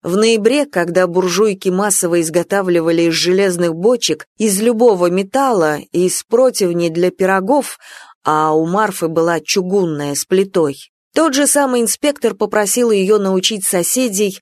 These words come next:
как правильно устанавливать и топить буржуйку. Урожай с Марфиного огорода пропал. То есть, пока она окопы рыла, урожай сняли и умыкнули.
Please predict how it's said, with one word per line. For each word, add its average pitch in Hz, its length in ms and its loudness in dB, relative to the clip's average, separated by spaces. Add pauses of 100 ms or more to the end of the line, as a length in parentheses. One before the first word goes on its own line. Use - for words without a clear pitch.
как 262 180 -2
правильно 214 460 0
устанавливать 190 880 -2
и 175 80 2
топить 170 500 -4
буржуйку. 160 680 -2 (500)
Урожай 269 440 4
с - 80 -2
Марфиного 247 600 0
огорода 226 600 0 (200)
пропал. 175 600 -4 (340)
То 247 140 4
есть, 240 340 -2
пока 226 340 0
она 214 240 0
окопы 208 400 0
рыла, 240 440 0 (160)
урожай 262 440 2
сняли 240 520 0
и - 200 -6
умыкнули. 185 800 -2